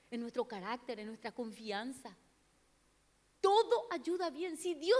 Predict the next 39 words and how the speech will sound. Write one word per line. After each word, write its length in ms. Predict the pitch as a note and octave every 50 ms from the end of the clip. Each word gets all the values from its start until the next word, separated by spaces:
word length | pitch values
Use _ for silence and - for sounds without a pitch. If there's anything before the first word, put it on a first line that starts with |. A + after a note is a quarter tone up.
| A4 E4+
dice 280 | F#4 G4 - - F4
todo, 580 | - - - E4 E4 F4 D#4 A#3 A3+ A3+ - - -
es 240 | C#4 - F#3 -
todo, 400 | - D#4 D#4+ E4+ A#3+ A3 F3+ D#3 -
no 140 | B3 C#4+ C#4
es 140 | D4 D#4+ E4
algunas 480 | D#4+ C4+ A#3 G3 B3+ C#4+ C#4 C4 -
cosas. 560 | - - - A3 - - A3 F#3+ - - - _ _ _ _ _ _ _ _ _ _ _ _ _ _ _ _ _ _ _ _ _ _ _ _ _ -
Y 80 | F4
cuando 240 | E4+ G#4 G4+ F#4+ G4+
dice, 240 | G#4 A4+ - C#5 A#4+
"Todo 340 | - - G#4+ A#4 A#4+ A#4+ A4
ayuda 460 | F#4 D4+ B3+ F4+ F#4+ G4 F4+ D#4+ C#4
bien", 360 | B3 C#4+ D#4 E4+ E4+ D4+ C#4+
se 100 | - D4+
está 180 | C#4+ D4+ E4 D#4+
refiriendo 500 | D#4+ F4+ D4 E4+ C#4 D4 D#4 D#4+ E4 E4
desde 320 | F4 F4+ F4+ E4 E4 D4 C4+
una 300 | D4 E4 F4 F4 F#4 F4+
si-, 160 | - F4+ E4+
desde 480 | - - A#3 D#4 D#4+ F4+ F#4 F#4+ F4+
las 160 | F4 E4+ D#4 -
situaciones, 800 | - F4 E4+ - E4+ D4+ D4+ C4 C4 - E4+ F#4 E4+ E4 D#4+ E4
desde 320 | D#4 D#4+ D#4+ E4 D4+ D#4+
ese 220 | F4 - F#4 D#4
pozo 580 | - - - - F4+ F#4+ G4 - - D4 D4 C#4+ - - - - - -
donde 280 | - D#4 E4 E4 E4+ D#4+
engloba 640 | D#4+ D4+ C4+ D#4+ E4 G4 G#4 F#4+ D4+ C#4+ C#4 C#4+ C#4+ - - - - - - _ _ -
todo 680 | - A4 B4+ C5 C5 C5 C5 C5 A4 F#4 - G#4+ G4+
lo 140 | F#4+ F4+ E4+
negativo 600 | D#4+ D#4 D4+ C#4+ C4+ C4 - D4+ D4+ D4 D4 C#4+
que 100 | D4 C#4+
te 120 | - C4+
pueda 200 | C4+ C4+ B3 B3+
pasar 280 | B3 B3+ A#3+ - B3+ B3
en 60 | A#3+
la 100 | A#3 A3
vida. 340 | G3+ A3 A3 G#3 G3+ F#3+ - _ _ _ _ _ -
Dios 500 | C4 C4+ C4+ D4+ E4 E4 D#4+ C4+ -